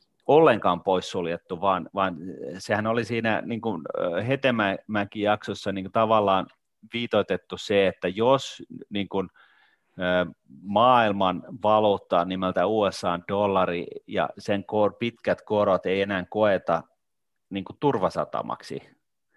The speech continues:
niin se tarkoittaa se, että sitä, että tää, tää niinku yltiömääräistä niinku dollarilainaa, mitä on laskettu liikenteeseen, niin sille se kysyntä loppuu niinku tavallaan kuin seinään. Ja kun se kysyntä loppuu,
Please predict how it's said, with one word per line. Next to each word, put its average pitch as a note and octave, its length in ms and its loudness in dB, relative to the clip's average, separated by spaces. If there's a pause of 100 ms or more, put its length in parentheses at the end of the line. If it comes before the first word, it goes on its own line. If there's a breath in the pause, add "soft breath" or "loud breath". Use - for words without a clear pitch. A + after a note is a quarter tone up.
(500 soft breath)
niin - 80 -10
se G2+ 100 -8
tarkoittaa A2+ 520 2
se, A#2 260 2
että - 220 0
sitä, A#2 380 0
että F#2 320 0 (140)
tää, G2 200 2
tää G2+ 200 0
niinku F#2+ 260 -8
yltiömääräistä F#2+ 1080 -2 (120)
niinku F2+ 240 -10 (200)
dollarilainaa, F2+ 880 0
mitä E2+ 280 -6
on F2 60 -4
laskettu F2+ 520 -6
liikenteeseen, F2 840 -4
niin E2+ 120 -10
sille F2+ 440 -4 (100)
se F2 120 -16
kysyntä F2+ 480 -8
loppuu E2+ 460 -6
niinku C#2 240 -12
tavallaan D#2 380 -2
kuin D2+ 120 -12
seinään. C#2+ 600 -6 (1200 soft breath)
Ja F#2 160 -2 (100)
kun F#2 140 -6
se F2+ 80 -8
kysyntä A#2+ 380 -2
loppuu, F#2+ 540 -2